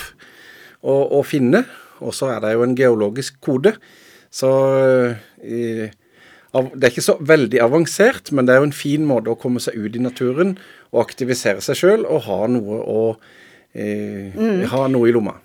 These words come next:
Speaker 2: Før var det noe som heter geocaching. Er det noe à la det?
Speaker 1: Ja, det, det er jo, baserer seg jo på samme type aktivitet, eh, bortsett fra at stolpen er nok litt lettere å se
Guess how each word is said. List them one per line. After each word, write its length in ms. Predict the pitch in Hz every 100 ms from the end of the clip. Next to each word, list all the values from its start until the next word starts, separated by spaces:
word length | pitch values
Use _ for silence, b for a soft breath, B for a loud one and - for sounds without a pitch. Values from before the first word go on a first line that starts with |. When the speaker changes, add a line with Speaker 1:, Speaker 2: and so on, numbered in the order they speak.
| _
Speaker 2:
Før 180 | - 247
var 120 | 233 277
det 120 | 320
noe 120 | 262
som 160 | 240 220
heter 180 | 226
geocaching. 960 | 208 190 165 180 - 247 247 - 226 208
Er 80 | 196
det 140 | 196
noe 140 | 214 220
à 180 | 165 160
la 120 | 190
det? 200 | 196 254 B B B B B
Speaker 1:
Ja, 400 | - 85 85 139 143
det, 600 | 143 160 156 131 147 139
det 80 | 131
er 60 |
jo, 160 | 160 175 - _ _
baserer 540 | 165 139 151 - 131 120
seg 140 | 160
jo 80 | 165
på 600 | 165 190 190 175 151 123
samme 320 | - 135 107
type 680 | 107 123 123 120 120 113 117 -
aktivitet, 1000 | - - 127 127 - 170 220 - - -
eh, 220 | 120 127
bortsett 400 | 120 120 - 131
fra 200 | - 120
at 80 | 120
stolpen 440 | - 139 120 -
er 80 | 131
nok 180 | 127 139
litt 200 | 139 135
lettere 340 | - 127 - 120
å 100 | 117
se 380 | 110 - 143 180